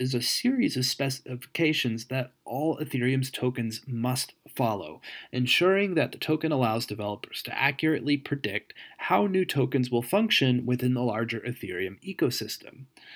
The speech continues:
The impact that E R C twenty therefore has on developers is massive, as projects don't need to be redone every single time a new token is released. Rather, they are designed to be compatible with new tokens, provided those tokens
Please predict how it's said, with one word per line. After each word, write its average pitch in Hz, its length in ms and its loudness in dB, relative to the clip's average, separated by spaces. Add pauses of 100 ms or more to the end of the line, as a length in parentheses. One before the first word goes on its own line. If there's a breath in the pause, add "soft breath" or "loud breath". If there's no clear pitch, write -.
(340 loud breath)
The 143 200 -2
impact 254 420 2
that 135 160 0
E 127 140 -2
R 156 100 4
C 147 200 0
twenty 131 340 -2
therefore 120 320 -2
has 131 320 0
on 117 160 0
developers 120 680 -4
is 113 240 -4
massive, 131 800 -2 (320 loud breath)
as 131 140 0
projects 170 500 2
don't 131 240 0
need 156 200 -2
to 156 60 -2
be 151 140 0
redone 139 540 4
every 131 240 0
single 139 320 0
time 131 340 -2
a 110 60 -2
new 120 120 0
token 123 380 -2
is 113 260 -8
released. 139 560 -2 (100)
Rather, 101 520 -2 (380 loud breath)
they 135 100 8
are 196 100 6
designed 123 460 4
to 117 60 0
be 110 140 -4
compatible 165 640 0
with 160 200 2
new 185 160 0
tokens, - 540 -8
provided 143 640 2
those 117 240 -2
tokens 110 480 -6